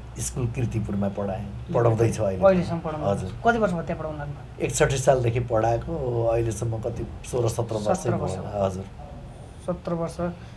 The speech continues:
Speaker 2: लगभग अब सालले सत्र वर्ष सुरु भयो भनौँ न।
Speaker 1: भयो, हजुर।
Speaker 2: होइन?
Speaker 1: हजुर।
Speaker 2: अ, त्यहाँ चाहिँ सङ्गीत विधा नै पढाउनुहुन्छ?
Speaker 1: मैले सङ्गीत पनि पढाउँछु अनि दृष्टिविहीनहरूलाई एउटा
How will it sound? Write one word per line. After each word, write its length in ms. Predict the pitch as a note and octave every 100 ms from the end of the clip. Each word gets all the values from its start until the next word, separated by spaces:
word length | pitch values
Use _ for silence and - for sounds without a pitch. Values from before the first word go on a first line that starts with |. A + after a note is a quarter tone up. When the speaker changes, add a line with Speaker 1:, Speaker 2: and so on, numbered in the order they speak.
| - - F3+
Speaker 2:
लगभग 260 | D#3+ F3+
अब 160 | F3+ E3+
सालले 420 | E3 F3 F3+ F3+
सत्र 240 | F3+ E3+ E3
वर्ष 160 | D#3+
सुरु 280 | E3+ E3+ D#3+
भयो 140 | D#3
भनौँ 220 | D#3 D#3 E3
न। 20 |
Speaker 1:
भयो, 500 | A#2+ A2+ A#2 G2+ G#2
हजुर। 200 | G#2 F#2+
Speaker 2:
होइन? 200 | F2 - - -
Speaker 1:
हजुर। 280 | G#2+ C#3 G2 - - - - - - - - -
Speaker 2:
अ, 320 | A#3 B3+ C4+
त्यहाँ 240 | C4 C4+ C4+
चाहिँ 140 | C4+
सङ्गीत 300 | C4 B3+ B3+
विधा 200 | A3 A#3+
नै 80 | A#3+
पढाउनुहुन्छ? 360 | A#3 G#3+ F3+ E3+ - - - - - D3+
Speaker 1:
मैले 240 | D3+ D3
सङ्गीत 360 | - D#3 C#3+ C#3
पनि 160 | C#3+
पढाउँछु 460 | C3+ C3 A#2+ A2 D#3+
अनि 180 | D3 C3
दृष्टिविहीनहरूलाई 800 | A2+ A#2+ A#2 B2+ B2 A2+ G#2 A#2+
एउटा 200 | A2